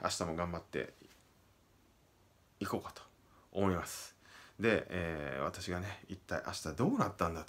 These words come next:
というところ、もし気になっていただけたらですよ。はい。またね、見て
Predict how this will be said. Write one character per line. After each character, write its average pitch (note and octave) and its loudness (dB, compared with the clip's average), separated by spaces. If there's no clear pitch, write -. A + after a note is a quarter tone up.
と A#2 6
い A2 6
う G2 2
と G#2 4
こ F#2+ 6
ろ、 F#2 4
も C3+ -2
し - 2
気 - 0
に G2 6
な F#2 4
っ F2+ -4
て - -4
い G2 -2
た F2 -2
だ F2+ -2
け F#2 -4
た F#3 4
ら - 4
で F#2 -4
す - -4
よ。 - -2
は E2 0
い。 - -6
ま F#2+ 0
た D#2+ 0
ね、 B2 4
見 G#2+ 4
て F#2+ 2